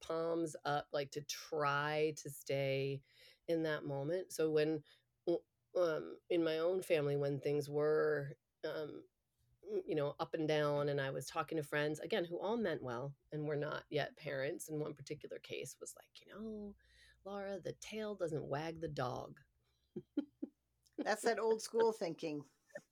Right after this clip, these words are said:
Speaker 2: That's that
Speaker 1: Right?
Speaker 2: old
Speaker 1: And I
Speaker 2: school
Speaker 1: was
Speaker 2: thinking.
Speaker 1: and they were like, "You need to get big." And, and I said, "With all due respect, if I get big, he just gets bigger." Like, it just, it's a, it's a meeting. It's, it's, it's a meeting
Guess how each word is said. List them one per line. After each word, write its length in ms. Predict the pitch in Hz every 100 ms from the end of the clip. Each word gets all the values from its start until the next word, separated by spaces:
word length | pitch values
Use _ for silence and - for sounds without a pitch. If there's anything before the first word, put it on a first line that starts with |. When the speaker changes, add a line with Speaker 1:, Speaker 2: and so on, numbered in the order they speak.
| 269 - -
Speaker 2:
That's 180 | 466 220
that 60 | -
Speaker 1:
Right? 160 | 254 403
Speaker 2:
old 160 | 233
Speaker 1:
And 120 | 254
I 100 | 240
Speaker 2:
school 120 | 247 247
Speaker 1:
was 140 | 196
Speaker 2:
thinking. 320 | 160 165 151 - _ _ _ _ _ -
Speaker 1:
and 160 | 254 294
they 80 | 269
were 140 | 262
like, 200 | 254 247
"You 100 | 262
need 180 | 269 262
to 60 | 226
get 280 | 226 160
big." 340 | 202 247 240 - -
And, 140 | 202 - - -
and 140 | 220
I 100 | 226
said, 180 | 220 226
"With 140 | 220
all 200 | 254 320
due 200 | 269 294
respect, 640 | 233 214 - 269 254 - - - - - -
if 140 | 247 - -
I 180 | 320 359
get 300 | 302 170 -
big, 420 | 240 285 151 - _ _ -
he 300 | - 262 453
just 300 | - 427 -
gets 260 | 330 359 - -
bigger." 440 | 196 427 508 - - 156
Like, 240 | 220 240
it 160 | 226 -
just, 280 | 403 392 - - - -
it's 180 | 247 -
a, 200 | 233 -
it's 140 | 208 220
a 140 | 190
meeting. 1040 | 175 175 175 180 202 262 381 370 208 -
It's, 140 | 180 185
it's, 140 | 175
it's 180 | - 180
a 100 | 180
meeting 920 | 175 175 185 202 214 226 233 233 226